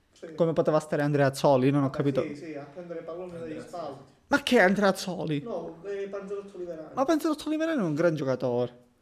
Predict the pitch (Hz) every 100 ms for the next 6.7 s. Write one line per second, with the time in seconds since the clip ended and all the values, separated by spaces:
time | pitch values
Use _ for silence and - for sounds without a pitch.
0 | _ _ - 175 170 131 143 160 151 143
1 | 151 170 151 139 135 135 147 - 214 196
2 | 151 247 214 196 - _ _ - _ _
3 | _ _ _ - 180 165 170 - - 196
4 | 147 123 113 117 - - - 156 - -
5 | - 202 - - - - - 170 - 165
6 | 175 185 - 190 - - 233